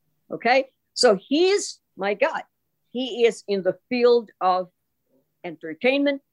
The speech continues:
in the field of broadcasting, an editor, an author, a writer. I mean, you know, so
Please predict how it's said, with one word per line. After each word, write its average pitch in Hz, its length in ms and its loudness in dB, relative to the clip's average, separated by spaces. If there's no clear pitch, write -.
in 160 120 -8
the 151 120 -2
field 196 300 2
of - 180 -2
broadcasting, 254 800 0
an 185 160 0
editor, 247 640 0
an 180 140 -10
author, 226 560 -4
a 175 80 -6
writer. 233 640 -4
I 220 120 -2
mean, 214 200 -6
you 214 80 -4
know, 214 140 0
so - 500 2